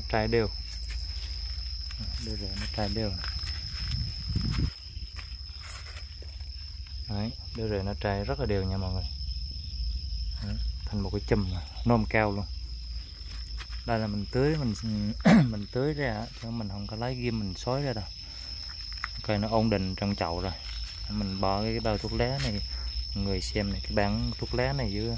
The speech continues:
cái gốc đế này nè. Đó, rất to nha. Gốc đế nó bành ra. Phần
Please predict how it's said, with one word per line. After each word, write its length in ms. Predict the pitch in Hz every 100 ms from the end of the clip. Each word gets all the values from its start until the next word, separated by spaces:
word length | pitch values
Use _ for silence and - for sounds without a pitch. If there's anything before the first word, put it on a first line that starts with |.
| - - - - - - - -
cái 100 | 113
gốc 140 | 120 123
đế 200 | 127 143
này 180 | 139 110
nè. 100 | 101 - - - - -
Đó, 60 | 101 113 - - - -
rất 80 | -
to 160 | - 107
nha. 160 | 104 101 - - - - - - - - - - - - - - - - - - - - -
Gốc 100 | 110 -
đế 140 | 113
nó 100 | 123
bành 280 | 117 110 95
ra. 180 | 92 95 92 - - - - - - - - - - - - - - - -
Phần 120 | 98